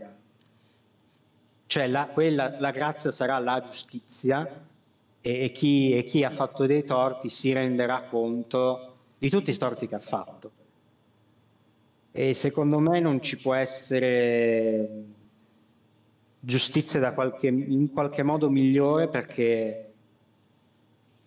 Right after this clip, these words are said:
l'unica cosa che magari uno alla fine vuole,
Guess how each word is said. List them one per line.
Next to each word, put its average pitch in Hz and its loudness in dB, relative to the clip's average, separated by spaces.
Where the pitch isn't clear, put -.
l'unica 156 2
cosa 143 0
che 135 -2
magari 135 0
uno 135 0
alla 127 0
fine 135 -2
vuole, 139 2